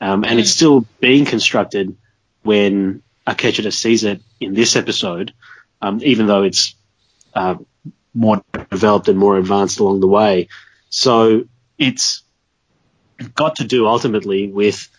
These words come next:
Speaker 1: with William's original pitch, I think, to Delos, namely that this is a place where we can observe humans, their preferences, their deepest, darkest desires, and collect all that data and, and mine it,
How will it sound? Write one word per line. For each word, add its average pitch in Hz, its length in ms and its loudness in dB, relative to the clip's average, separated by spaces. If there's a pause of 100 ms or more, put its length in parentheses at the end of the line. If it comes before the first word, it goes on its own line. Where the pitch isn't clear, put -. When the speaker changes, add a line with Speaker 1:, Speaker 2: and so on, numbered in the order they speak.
(440)
Speaker 1:
with 113 320 0
William's 113 880 2 (840)
original 113 440 2
pitch, - 360 -2
I 98 100 -2
think, 95 240 -10
to 104 80 -8
Delos, 104 500 0
namely 104 420 -2
that 98 140 -12
this 110 180 0
is 101 120 -6
a 104 80 -4
place 104 340 -2
where 107 140 0
we 98 100 0
can 101 120 -6
observe 104 580 2 (500)
humans, 110 680 2 (160)
their 107 160 0
preferences, 107 800 -4 (160)
their 104 320 -2
deepest, 107 560 -2
darkest 107 400 0
desires, 104 680 0 (560)
and 110 520 -2
collect 117 320 0
all 110 120 2
that 104 160 0
data 107 380 2
and, 104 260 -2
and 117 180 -2
mine 113 260 2
it, 113 160 0